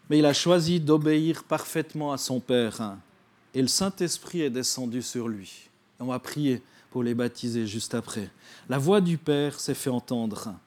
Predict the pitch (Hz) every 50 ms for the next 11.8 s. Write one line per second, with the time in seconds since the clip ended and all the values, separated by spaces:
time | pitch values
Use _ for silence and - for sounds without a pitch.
0 | _ _ _ _ _ _ _ _ _ _ _ - - - - 156 160 160 160 -
1 | - - 160 156 139 127 123 120 110 - - 139 123 113 113 123 120 113 110 110
2 | 107 107 98 87 - - - - _ _ - - 131 127 - - - 147 120 131
3 | 131 131 131 127 117 - 135 - - 131 131 127 127 123 120 - 135 123 - -
4 | - 131 117 - - - _ _ - - - - _ _ - - 151 143 143 147
5 | 151 147 - - 139 127 131 147 175 170 170 175 180 165 - - 180 175 180 170
6 | - - - - 170 160 - - 180 175 170 160 143 131 113 - - - - -
7 | - 123 127 135 135 147 160 165 170 175 160 - 151 143 135 - - 147 143 131
8 | - - - 143 143 131 131 131 123 117 117 120 117 101 - - - - _ _
9 | _ _ _ _ _ _ _ - - - - - 156 170 185 190 180 - 185 -
10 | - - 190 196 - - - 180 175 175 170 165 160 170 196 208 - - 190 185
11 | 190 185 175 170 160 156 151 151 143 127 110 - - 113 92